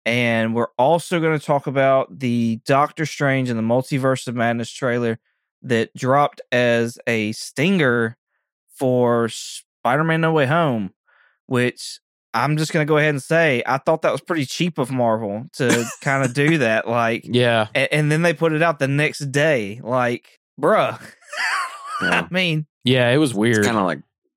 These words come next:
Speaker 2: kinda like trying to pin you down to, like, "You're gonna watch this trailer." <laughs> Like
Speaker 1: Well, see, I wasn't going to watch that trailer because I'd already spoiled it for myself. And plus, I took a seven-year-old with me that has, you know,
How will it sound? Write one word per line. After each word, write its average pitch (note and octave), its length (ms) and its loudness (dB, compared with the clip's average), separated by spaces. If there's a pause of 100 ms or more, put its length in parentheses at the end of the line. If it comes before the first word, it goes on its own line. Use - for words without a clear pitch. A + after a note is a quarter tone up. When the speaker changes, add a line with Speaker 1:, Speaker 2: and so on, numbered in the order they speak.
(100)
Speaker 2:
kinda A2 120 0
like F#2+ 140 0
trying G2+ 160 0
to F2 80 0
pin G2+ 220 0
you F2+ 80 2
down F2+ 300 0
to, D#2+ 60 0
like, D#2 200 -2 (420)
"You're F#2 140 -2
gonna G2 260 2
watch E2 360 0
this - 420 -4
trailer." C#2 420 -4 (320)
<laughs> - 460 -20
Like G2+ 160 -2
Speaker 1:
Well, G3+ 260 2
see, G#3+ 240 0
I G#3 200 2
wasn't G3+ 420 0
going G#3+ 260 2
to D3 100 -8
watch C#3 260 0
that B2 140 -2
trailer C3 320 0
because B2+ 380 -2
I'd C3 160 2
already C3 240 0
spoiled E3+ 440 0
it - 100 -8
for C3 120 -4
myself. A#2 640 0 (380)
And C3 240 0
plus, D3+ 420 0
I C3+ 220 2
took D3+ 360 -4
a B2+ 60 -2
seven-year-old F3 560 2
with A#2+ 220 0
me G#2+ 240 -4
that A#2+ 280 -2
has, B2+ 420 0
you C#3+ 140 -2
know, A2 340 0